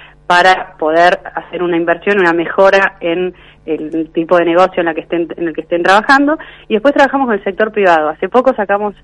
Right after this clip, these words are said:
en la, presentamos a la legislatura una ley de integración productiva que lo que hace es otorgarle beneficios impositivos a las empresas que se instalen adentro de los barrios populares. ¿Por qué hacemos eso? Porque creemos que eso,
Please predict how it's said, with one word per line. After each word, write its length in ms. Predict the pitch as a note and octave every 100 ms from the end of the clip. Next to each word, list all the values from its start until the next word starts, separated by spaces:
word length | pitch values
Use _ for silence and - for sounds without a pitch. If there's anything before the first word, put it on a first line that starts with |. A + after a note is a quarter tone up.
| -
en 120 | F3
la, 140 | E3 D#3+
presentamos 500 | - E3 F3 G#3+ G#3
a 60 |
la 80 | F#3+
legislatura 720 | F3+ E3+ F3+ F3 G#3+ A3+ A3+ -
una 160 | F3+
ley 100 | F3+
de 60 | G#3
integración 680 | F#3+ F3+ F3+ F3+ - A#3+ A#3+
productiva 580 | G#3+ G3 F#3+ B3+ C4+ C#4+ - - _ _
que 100 | -
lo 120 | F3+
que 80 | G#3
hace 240 | A#3 A#3
es 120 | A3+ A#3+
otorgarle 520 | - F#3 - G#3 A#3 A#3
beneficios 480 | F#3+ F3+ A3+ A#3
impositivos 640 | G3 F#3 F3+ F3+ F3 E3+ D#3 -
a 120 | F3+
las 180 | F3+ F#3
empresas 480 | F#3 A#3 A#3+ B3
que 240 | - G3+ A#3 - - - -
se 80 |
instalen 420 | F3+ - A3+ A#3+ G#3+
adentro 300 | F#3 G3 G3+
de 60 |
los 100 | F3
barrios 260 | F3+ F#3 F3+
populares. 500 | - E3 D#3+ D3 -
¿Por 160 | - F3
qué 60 | A#3+
hacemos 340 | A#3+ B3 G#3+
eso? 300 | B3+ B3+ A3
Porque 240 | F3 E3
creemos 340 | E3 F#3 G3+ G#3
que 140 | -
eso, 260 | F#3+ A3